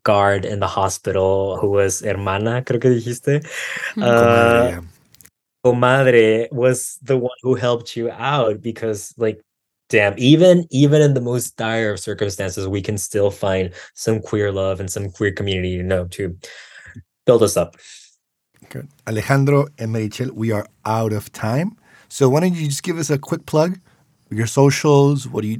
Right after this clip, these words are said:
Speaker 2: where you're at, or what's next for you in your life? Just quick outro. Thank you.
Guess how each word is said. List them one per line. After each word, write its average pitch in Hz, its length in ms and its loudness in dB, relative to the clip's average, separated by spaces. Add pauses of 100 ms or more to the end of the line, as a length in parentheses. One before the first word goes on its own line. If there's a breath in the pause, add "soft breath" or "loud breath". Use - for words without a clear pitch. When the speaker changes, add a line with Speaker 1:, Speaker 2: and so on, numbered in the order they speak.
(140)
Speaker 2:
where 101 160 0
you're 104 160 0
at, 131 360 4
or 104 300 -8 (220)
what's - 200 -10
next 127 280 -4
for 139 100 -6
you 131 200 0
in 151 60 -4
your 143 100 -4
life? 151 200 -8
Just - 240 -16
quick 139 300 -10 (520 soft breath)
outro. - 380 -10 (140)
Thank 92 260 -10
you. 92 240 -14